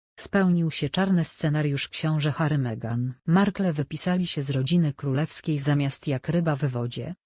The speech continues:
Za oceanem czuje się raczej zagubiony jak ryba wyrzucona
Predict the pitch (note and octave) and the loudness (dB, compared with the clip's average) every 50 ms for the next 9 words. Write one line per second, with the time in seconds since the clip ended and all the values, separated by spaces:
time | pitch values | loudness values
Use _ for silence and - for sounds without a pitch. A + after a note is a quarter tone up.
0 | _ - D3+ C#3+ D3+ C#3 C#3 - - - - E3+ F3 F3+ E3 D#3+ D#3 - - E3 | _ 0 2 2 2 2 0 -2 -4 -2 0 2 4 4 4 2 0 -2 -2 -2
1 | D3+ D3 - - D3+ C#3 D3 D3 - F3 E3 D3+ D3 D3 C3 C3 C3 C3 F3 F3+ | 0 0 0 -2 -2 -2 -2 -2 0 0 0 2 0 -2 -2 -2 -2 0 2 2
2 | F#3 F#3 F3 D#3+ D3 C#3+ C3+ - E3 D#3+ D#3 D3 C3+ C#3+ C#3 C3 C#3 - - B2+ | 4 4 2 2 0 0 0 0 0 0 2 0 0 0 -2 -4 -4 -6 -4 -4
3 | A#2 A#2+ A#2 A2+ A#2 D3+ | -4 -4 -4 -6 -6 -8